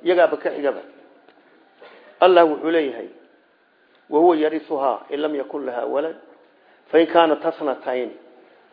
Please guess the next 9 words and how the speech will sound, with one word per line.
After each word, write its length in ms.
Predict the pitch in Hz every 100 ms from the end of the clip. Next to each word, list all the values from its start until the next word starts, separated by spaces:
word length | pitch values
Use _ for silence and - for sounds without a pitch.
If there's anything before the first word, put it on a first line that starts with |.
| _
laba 200 | 131 147 156
gabdhood 440 | 147 156 156 156
oo 160 | 143 135
walaalo 320 | 131 131 131
ah 100 | - 135
hadday 240 | 135 160
yihiin, 380 | 151 147 160 143 - - _ _ _ _ _
فلهما 380 | 165 160 147 156
الثلثان، 760 | 156 147 135 - 131 135 120